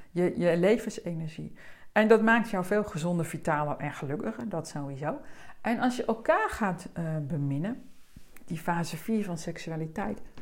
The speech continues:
dan neem je dus de tijd om elke sluier eventjes apart te bekijken en te, hè, en te zien waar dan die eventuele scheuren zitten en hoe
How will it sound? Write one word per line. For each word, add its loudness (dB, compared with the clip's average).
dan 8
neem 8
je 8
dus 4
de -18
tijd 0
om 0
elke 4
sluier 0
eventjes 0
apart 2
te 2
bekijken -2
en -2
te, -4
hè, -2
en 2
te 0
zien 6
waar 8
dan 8
die 4
eventuele 0
scheuren 0
zitten -2
en 0
hoe 6